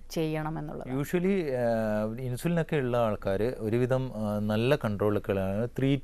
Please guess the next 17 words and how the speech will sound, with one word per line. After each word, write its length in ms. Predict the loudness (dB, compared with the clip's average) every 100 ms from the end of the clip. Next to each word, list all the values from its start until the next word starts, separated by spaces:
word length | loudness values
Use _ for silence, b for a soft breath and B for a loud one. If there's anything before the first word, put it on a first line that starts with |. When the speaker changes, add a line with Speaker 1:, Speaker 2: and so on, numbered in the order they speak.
| 0
Speaker 2:
to 60 | 0 -2
six 220 | -2 0
months 240 | 0 0
ആണ് 80 | -2
നമ്മൾ 220 | -2 -6
പറയുന്നത്. 560 | -6 -8 -10 -16 -12 -2
നല്ല 220 | 4 4
കൺട്രോൾ, 460 | 4 2 4 6 6
ആ, 540 | 2 0 0 0 -2 -4
ഷുഗർ 220 | 2 4 4
എപ്പോഴും, 460 | 4 2 0 -4
ആ, 260 | -6 -6 -6
സെൽഫ് 320 | -4 -6 -2
മോണിറ്ററിംഗ് 460 | -2 -2 -2 -2 -2
ഒക്കെ 100 | -4
ചെയ്യുന്ന 360 | -2 -2 0
ആൾക്കാർ, 460 | -2 -4 -6 -6